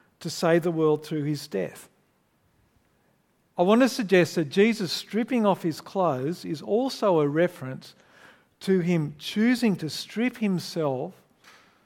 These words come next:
of his power and privilege and authority as God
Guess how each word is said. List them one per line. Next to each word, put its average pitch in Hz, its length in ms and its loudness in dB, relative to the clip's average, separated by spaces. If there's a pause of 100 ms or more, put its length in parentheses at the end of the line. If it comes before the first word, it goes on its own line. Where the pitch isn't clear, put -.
(540)
of 160 180 -4
his 160 200 -8
power 190 680 2
and 175 280 -4
privilege 160 600 0
and 147 200 -6
authority 170 880 -4 (1400)
as 196 280 2
God 170 520 2